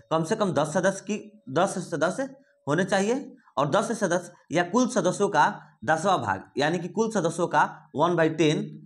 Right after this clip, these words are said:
ये भी होना चाहिए। तो अधिक हो तो कोरम गतिपूर्ण होगा, ठीक है। आगे देखिए, नेक्स्ट क्वेश्चन,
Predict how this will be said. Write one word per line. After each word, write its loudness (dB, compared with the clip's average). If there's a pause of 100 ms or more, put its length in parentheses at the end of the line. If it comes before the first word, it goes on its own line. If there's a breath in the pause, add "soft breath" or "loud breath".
(120)
ये 4
भी 4
होना 4
चाहिए। 0 (460 loud breath)
तो 2
अधिक 2
हो -2
तो 2 (360 loud breath)
कोरम 4
गतिपूर्ण -2 (200)
होगा, -4
ठीक -6
है। -6 (340)
आगे 0
देखिए, -2
नेक्स्ट -4
क्वेश्चन, -6